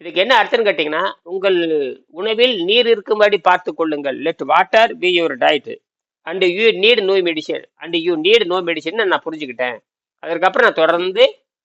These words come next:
நான் நீரை ம-, நீரை அருந்தி, அஹ், காய்கறி சாப்பிட்டு, இந்த க-, வேக வைத்த காய்கறி சாப்பிட்டு சுத்தப்படுத்தினேங்கிறாரு.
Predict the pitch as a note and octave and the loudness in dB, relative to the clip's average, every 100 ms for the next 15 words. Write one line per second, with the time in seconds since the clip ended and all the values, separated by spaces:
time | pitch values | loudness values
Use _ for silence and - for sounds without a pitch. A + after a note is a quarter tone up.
0 | _ _ _ D3+ F3+ A3+ _ _ _ _ | _ _ _ -4 -4 -4 _ _ _ _
1 | D#3 G3 G3 F3 C#3+ - C#3+ D3+ E3 G3 | -4 0 2 0 -2 -4 -8 -4 -2 0
2 | G3 D#3 D3 C#3+ C#3 A#3+ G4+ _ _ _ | 2 4 2 -2 -4 -6 -6 _ _ _
3 | D#3+ D#3+ D3+ C#3+ C3+ B2+ B2 A2+ G#2+ - | -8 -6 -4 -6 -8 -8 -10 -14 -16 -6
4 | F3 G#3 G3+ F3+ F3+ E3 D3 C3 C#3+ C#3+ | 0 2 0 -2 0 0 -4 -12 -6 -6
5 | C#3+ C3 A2+ F3 G3 G3 F#3 D#3+ D#3+ D3+ | -4 -6 -2 -2 0 -2 -2 -2 -2 -2
6 | C#3+ C#3+ C3+ - - D#3 E3+ D3 C3 C3+ | -6 -4 -4 -6 -12 -6 -4 -4 -6 -8
7 | B2 A2 G2+ | -8 -8 -10